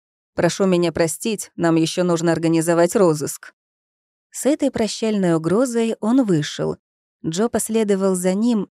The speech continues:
но напоследок бросил на меня взгляд. Он открыл рот, чтобы сказать мне что-то, но передумал и ушёл. Я взяла со стола Уидла блокнот и начала писать, кто, когда и при каких обстоятельствах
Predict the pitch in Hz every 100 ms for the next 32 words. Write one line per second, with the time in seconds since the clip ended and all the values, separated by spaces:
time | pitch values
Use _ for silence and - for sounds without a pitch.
0 | - 185 185 185 175 170 - 226 185 170
1 | 165 180 190 - 170 165 160 160 165 175
2 | 196 202 190 156 156 - _ _ _ _
3 | _ - 185 185 - 196 190 185 202 196
4 | - 170 170 156 165 170 175 170 170 165
5 | - 226 214 175 156 _ _ _ 190 226
6 | 226 214 196 190 262 226 196 185 - 226
7 | 262 - - 165 147 156 - _ _ _
8 | _ _ _ _ _ 170 185 294 247 240
9 | 269 269 196 - 190 196 190 190 180 165
10 | 160 165 156 202 269 269 254 226 - 165
11 | 175 214 - - 160 160 156 - - -
12 | 247 294 - 165 160 156 220 254 202 220
13 | 208 208 247 - 160 - 165 226 240 196
14 | - 185 175